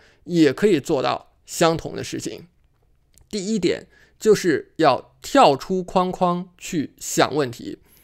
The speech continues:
我遇到过很多人，他们在考虑移民美国，但是他们会问我这样的一个问题：就是我现在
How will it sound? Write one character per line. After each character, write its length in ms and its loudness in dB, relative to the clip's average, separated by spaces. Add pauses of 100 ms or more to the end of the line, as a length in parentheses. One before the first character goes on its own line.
(260)
我 240 4
遇 260 -4
到 180 4
过 220 0
很 380 -4
多 200 2
人， 280 -8 (260)
他 140 0
们 260 0 (180)
在 240 0
考 340 -4
虑 360 -4 (220)
移 140 0
民 140 2
美 140 -2
国， 400 -6
但 160 -4
是 80 -4
他 160 -4
们 140 -2
会 160 -2
问 380 0
我 180 -10
这 100 -4
样 160 -2
的 100 -10
一 80 -12
个 100 -6
问 220 -2
题： 320 -16 (380)
就 160 -2
是 140 0
我 380 0
现 420 -2
在 340 -2